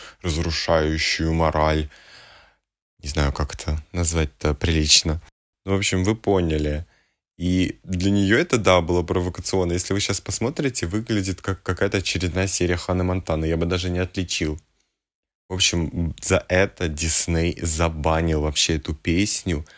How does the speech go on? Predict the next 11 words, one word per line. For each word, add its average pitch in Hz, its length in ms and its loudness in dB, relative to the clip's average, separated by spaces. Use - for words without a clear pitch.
отключил 92 960 0
любой 90 460 0
промоушен 87 880 0
творчества 82 840 -2
Майли 85 380 0
Сайрус, 92 560 0
убрал 87 400 2
вообще 87 340 -2
ее 80 160 0
имя 90 500 -2
отовсюду. 92 1040 -2